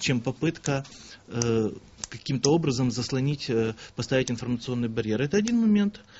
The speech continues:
Второй момент, на который я хотел бы обратить внимание, защита персональной информации, это то, что есть один, здесь упоминали несколько раз, но не акцентировали, момент за-, э, механизма защиты. Лицо, которое не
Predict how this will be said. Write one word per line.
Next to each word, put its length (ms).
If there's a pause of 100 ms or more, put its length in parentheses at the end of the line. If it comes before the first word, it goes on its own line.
(240)
Второй 280
момент, 300
на 80
который 200
я 60
хотел 240
бы 120
обратить 360
внимание, 420
защита 320
персональной 600
информации, 720 (360)
это 340
то, 340
что 560
есть 440
один, 460 (340)
здесь 180
упоминали 460
несколько 300
раз, 120
но 120
не 120
акцентировали, 560
момент 380 (400)
за-, 260
э, 320
механизма 520
защиты. 460
Лицо, 340
которое 560 (420)
не 340